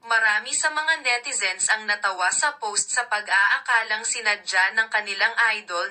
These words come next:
na itago muna ang mga handa para maging minimalist ang table design nito. Fan one. Madam Tin Agumo na naman yung Noche Buena para sa picture at maging minimalist lol.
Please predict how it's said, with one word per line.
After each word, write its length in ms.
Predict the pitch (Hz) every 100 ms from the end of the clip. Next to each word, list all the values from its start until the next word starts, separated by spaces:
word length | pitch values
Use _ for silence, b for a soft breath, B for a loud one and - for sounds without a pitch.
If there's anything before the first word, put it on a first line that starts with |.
| 202
na 80 |
itago 560 | 208 208 190 185 226 277
muna 320 | 262 240 233 208
ang 80 | 254
mga 220 | 262 247
handa 440 | 254 254 254 175 165 -
para 320 | 233 247 285
maging 320 | 294 294 294 262
minimalist 640 | 240 254 269 262 202 -
ang 240 | - 269 311
table 480 | 262 233 220 262 262
design 400 | 285 247 214 196
nito. 560 | 175 185 185 180 - _ _ _ _ _ _ _ _
Fan 480 | - - 269 311 262
one. 480 | 190 185 180 - _ _ _ -
Madam 480 | 233 226 226 285 285
Tin 160 | 285
Agumo 480 | 285 294 277 285 294
na 160 | 302 302
naman 320 | 294 233 220
yung 240 | 285 302
Noche 400 | 254 226 233 277
Buena 560 | 254 226 202 180 160 -
para 320 | 220 214 254
sa 240 | - 311 277
picture 560 | 226 - - 175 165 -
at 160 | 269 311
maging 320 | 302 302 294
minimalist 720 | 240 233 269 269 202 - - 185
lol. 320 | 202 277 -